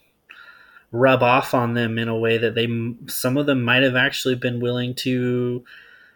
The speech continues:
take a different look and be like, "Well, our parents were wrong. Like, we need to, like, change our mindset here." Uh, I think it even goes, if I remember correctly, I'm not gonna, like, find it because it's a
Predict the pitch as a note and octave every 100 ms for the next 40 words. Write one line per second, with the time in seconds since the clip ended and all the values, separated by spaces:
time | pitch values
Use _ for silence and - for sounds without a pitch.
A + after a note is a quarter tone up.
0 | _ _ - E3 C#3+ C#3+ C#3+ - B2 C#3+
1 | D3+ B2+ B2+ B2+ B2 G#2+ - A#2 - B2+
2 | - B2 A#2+ B2 - A2 A2+ C3 D3+ A#2
3 | G#2+ A2 A#2 A#2+ A2+ A2+ A2+ - - -
4 | A#2 A#2+ A#2 A2+ A2+ A2+ A2 B2 C3+ A#2
5 | A2 - G#2+ - - - - - _ _
6 | - A#2 A#2 A#2 A2+ G#2+ - _ _ _
7 | _ - C3 C3 F3 F3+ D#3 C#3+ C#3 C3+
8 | B2+ B2 - - - _ _ _ - C3
9 | C#3+ C3+ C3 C3+ C3 B2+ A#2 A2 A#2 A2+
10 | B2 A#2+ A#2 A2+ A2 G#2+ A#2 A2+ A2 G#2+
11 | A2 B2+ A2+ G#2+ - -